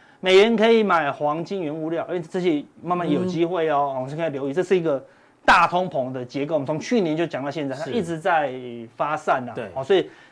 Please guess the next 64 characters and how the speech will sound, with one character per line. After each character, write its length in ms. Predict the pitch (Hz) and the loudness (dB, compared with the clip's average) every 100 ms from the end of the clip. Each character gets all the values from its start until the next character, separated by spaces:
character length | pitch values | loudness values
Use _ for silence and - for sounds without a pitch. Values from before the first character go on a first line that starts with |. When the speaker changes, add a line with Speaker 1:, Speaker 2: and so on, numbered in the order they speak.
| _ | _
Speaker 1:
资 200 | - 262 | 2 4
金 280 | 226 262 254 - _ _ _ _ _ _ _ | 4 2 0 -10 _ _ _ _ _ _ _
不 160 | 196 240 | 4 4
是 240 | 240 269 | 4 4
说， 240 | 254 247 | 6 8
哎， 140 | 233 247 | 6 4
我， 240 | 269 262 | 2 2
我 160 | 254 214 | 2 4
都 80 | 302 | 6
没 100 | 311 | 8
有 80 | |
宽 220 | 240 262 262 | 8 6 6
松， 160 | 269 | 4
我 80 | 254 | 6
也 40 | |
没 60 | 240 | 4
有 80 | 226 | 4
降 240 | 202 208 | 2 2
息， 60 | 175 | 2
为 60 | 220 | 0
什 40 | |
么 60 | 180 | 0
钱 140 | 170 | -2
会 40 | |
出 120 | 165 165 | -2 -2
来？ 80 | |
因 40 | 190 | -2
为 60 | |
它 140 | 220 247 | 2 0
不 240 | - 220 | 4 6
要 120 | 294 | 8
现 240 | 262 277 208 | 8 6 2
金 220 | 196 208 | 2 0
了。 120 | 190 | 0
Speaker 2:
对， 160 | 147 123 | -2 -4
没 160 | 113 127 | -8 -8
错。 160 | - | -4
Speaker 1:
你 60 | 208 | 2
现 120 | 285 | 6
在 40 | |
留 180 | 262 269 | 8 10
有 60 | 226 | 8
现 200 | 220 254 | 8 4
金， 240 | 226 240 | 2 0
你 60 | 214 | 2
看 180 | 240 202 | 2 2
你 60 | |
去 180 | 185 - | 0 4
年， 140 | - 240 | 6 8
Speaker 2:
大 60 | |
家 0 | |
都 60 | 202 | 8
要 60 | 190 | 8
有 160 | 147 | 6
形 180 | 127 139 | 2 -2
资 180 | 131 139 | -4 -4
产， 220 | 135 95 95 | -4 -6 -8
嗯。 160 | 113 120 | -4 2
Speaker 1:
你 140 | 233 | 2
去 320 | - 320 294 | 4 4 6
年 540 | 247 214 196 196 214 208 - _ _ _ | 6 6 4 4 2 -6 -12 _ _ _
一 140 | 302 | 2
百 320 | 277 - 208 262 | 4 6 6 6
五 280 | 226 131 | 4 0